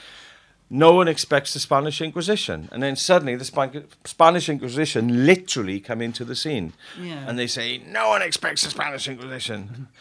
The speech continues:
Speaker 1: And that's effectively a pun on the phrase Spanish Inquisition, in my opinion, anyway.
Speaker 2: Yeah.
Speaker 1: But, but, you know, it's
Speaker 2: Yeah.
Speaker 1: not a pun on one word, is it?
Speaker 2: Yeah.
Speaker 1: Um, but yeah, I like Bill Hicks. I like Monty Python. Growing up, I love Monty Python. I mean, if you mean just
Speaker 2: Yeah.
Speaker 1: stand-ups,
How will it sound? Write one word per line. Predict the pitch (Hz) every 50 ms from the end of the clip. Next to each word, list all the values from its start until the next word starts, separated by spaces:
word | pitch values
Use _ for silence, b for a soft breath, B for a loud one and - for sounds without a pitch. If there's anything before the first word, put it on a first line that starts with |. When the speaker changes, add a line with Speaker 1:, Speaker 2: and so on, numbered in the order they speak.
| B B B B B B
Speaker 1:
And | - 160 175
that's | 226 247 247 - - - - -
effectively | 170 - - 170 170 175 - 104 87 101
a | 107
pun | 104 - - 139 139 135
on | 131 139
the | 147 143
phrase | - 170 185 190 156 117 101 -
Spanish | - 120 113 113 117 -
Inquisition, | 127 123 120 131 147 175 151 - - - 92 -
in | - 104 107
my | 113 113
opinion, | 110 104 - - 90 90 90 101 117
anyway. | 123 120 113 92 80 85
Speaker 2:
Yeah. | 87 - - - 139 120
Speaker 1:
But, | 104 107 - _ _
but, | - 123
you | 131 127
know, | 101 95 117
it's | 127 127
Speaker 2:
Yeah. | 151
Speaker 1:
not | 160 156 143
a | 139
pun | - - 143 131 123
on | 120 120 120
one | 117 117 120 117 113
word, | 123 123 107 90 82
is | 101 110 117
it? | 95 - - B B B B B B 135 123
Speaker 2:
Yeah. | 107 135 147 156 156 160 160
Speaker 1:
Um, | 160 160
but | 151 180 170 208
yeah, | 214 214 165 135
I | 147
like | 180 208 196 -
Bill | - 160 147
Hicks. | 123 131 127 113 - - -
I | 127
like | 135 139 135
Monty | 135 131 127 - 117
Python. | - - 151 135 127 - - 110 107
Growing | 101 123 123 127 123
up, | 113 110 - 101
I | 98
love | 101 107 107
Monty | 104 101 95 98
Python. | - - 104 101 95 - 110
I | 117
mean, | 127 131 127 123
if | 120 - 143
you | 131
mean | 120 123 120 113
just | 107 117 113 - -
Speaker 2:
Yeah. | -
Speaker 1:
stand-ups, | 127 123 123 117 90 85 87 - - - -